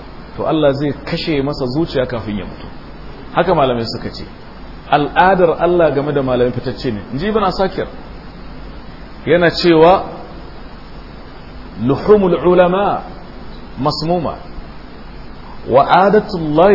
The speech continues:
في حق منتقصيهم معلومة. من وقع فيهم بالسلب، ابتلاه الله قبل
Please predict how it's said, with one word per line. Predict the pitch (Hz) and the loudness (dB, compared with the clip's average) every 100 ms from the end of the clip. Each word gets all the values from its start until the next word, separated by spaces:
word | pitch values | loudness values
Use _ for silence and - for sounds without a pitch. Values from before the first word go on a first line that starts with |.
| 180 | 6
في | 165 135 | 2 -2
حق | - 190 - - | 0 0 -2 0
منتقصيهم | 170 156 220 202 - 185 165 - 202 185 175 165 | 0 4 4 4 2 -2 -2 -2 0 2 0 2
معلومة. | 165 160 190 175 104 - - - - - - - - - - - - 113 | 2 6 6 4 0 -6 -14 -14 -14 -16 -16 -16 -16 -18 -18 -18 -8 2
من | 180 226 | 6 8
وقع | 214 208 180 | 8 8 4
فيهم | 196 220 196 196 185 | 2 2 4 2 4
بالسلب، | 190 - - 254 247 214 170 147 143 143 - - - - - - - | 2 2 2 4 6 2 0 0 2 2 0 -10 -14 -16 -16 -4 -2
ابتلاه | 185 202 185 214 185 | 0 4 6 6 4
الله | 185 185 208 185 | 2 4 4 4
قبل | - 208 175 | 2 2 4